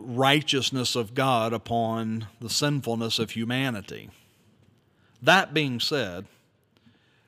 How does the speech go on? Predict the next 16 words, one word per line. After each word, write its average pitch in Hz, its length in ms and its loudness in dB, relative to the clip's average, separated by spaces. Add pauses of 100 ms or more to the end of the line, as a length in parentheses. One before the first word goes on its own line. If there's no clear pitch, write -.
(520)
this 185 400 4
organization 135 1300 0 (280)
exists 120 1000 -4 (720)
to 135 500 0 (960)
get 151 200 2
rid 147 200 2
of 165 60 2
the 160 80 0
Bible, 110 460 -4 (1000)
get 147 220 0
rid 151 300 4
of 151 120 2
the 131 160 0
idea 135 520 2
of 135 260 -2
Jesus, 104 640 -6